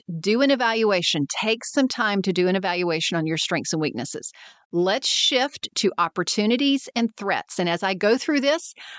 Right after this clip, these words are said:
I want you to listen for a hidden truth. I'm gonna share it at the end, and you might come up with a different insight that I don't share.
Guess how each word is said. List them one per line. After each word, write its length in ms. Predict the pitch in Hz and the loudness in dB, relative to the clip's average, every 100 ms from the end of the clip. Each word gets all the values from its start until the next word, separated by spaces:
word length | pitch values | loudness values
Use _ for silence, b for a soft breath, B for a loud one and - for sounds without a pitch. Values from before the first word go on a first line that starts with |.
| B | B
I 80 | 220 | 0
want 220 | 226 302 | 2 2
you 80 | 381 | 2
to 100 | 392 | 2
listen 400 | 311 285 - 285 | 2 0 0 0
for 220 | - 247 | 2 0
a 80 | 226 | 0
hidden 340 | 190 226 226 | 0 2 2
truth. 300 | 214 - 143 - | 2 0 0 0
I'm 120 | 180 | 0
gonna 100 | 196 | 0
share 260 | - 202 | 2 2
it 80 | 226 | 2
at 60 | 311 | 0
the 160 | 320 | -2
end, 320 | 247 233 262 - | 0 0 0 0
and 160 | 226 220 | 0 2
you 160 | 240 392 | 4 2
might 200 | 381 - | 0 0
come 180 | 277 | 0
up 180 | 254 247 | 0 0
with 120 | 247 233 | 0 0
a 40 | |
different 360 | 185 180 233 233 | 0 0 2 2
insight 360 | 240 247 240 | 2 0 0
that 100 | 233 | 0
I 100 | 196 | 2
don't 160 | 208 - | 2 0
share. 400 | - 220 240 | 2 4 2